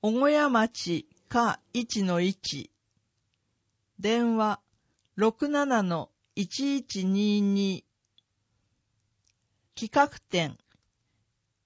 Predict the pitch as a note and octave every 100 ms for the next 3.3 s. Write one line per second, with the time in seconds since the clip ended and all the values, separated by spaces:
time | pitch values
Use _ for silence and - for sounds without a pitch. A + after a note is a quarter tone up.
0 | - G3+ G#3+ D4+ D4+ D4+ C#4+ C#4+ G3 F#3
1 | - G#3+ A3+ C#4 C#4+ - B3 C#4 B3 -
2 | E3+ E3 D#3 - G3+ C4+ C4+ C#4 C4 G#3+
3 | F3+ F3+